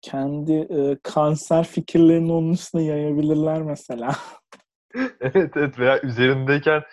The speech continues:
Speaker 2: köşelerinden uzak durmaya falan çalışabilirler. Aşağı <laughs> düşebilir
Speaker 1: Evet.
Speaker 2: diye.
Speaker 1: Ve ben bununla ilgili bir haber gördüm.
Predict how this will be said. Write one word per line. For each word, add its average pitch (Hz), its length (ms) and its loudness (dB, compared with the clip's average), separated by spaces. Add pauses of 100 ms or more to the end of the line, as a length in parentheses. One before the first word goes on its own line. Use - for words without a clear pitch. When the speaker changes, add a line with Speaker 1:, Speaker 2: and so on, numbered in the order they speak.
(340)
Speaker 2:
köşelerinden 139 480 0
uzak 139 360 0
durmaya 139 260 2
falan 135 220 2
çalışabilirler. 123 800 -4 (500)
Aşağı - 440 0 (100)
<laughs> 117 60 -8
düşebilir 156 480 0
Speaker 1:
Evet. 233 320 4
Speaker 2:
diye. - 120 0 (480)
Speaker 1:
Ve 220 180 2
ben 262 180 -8
bununla 208 360 2
ilgili 214 360 0
bir 214 60 2
haber 175 440 0
gördüm. 147 560 0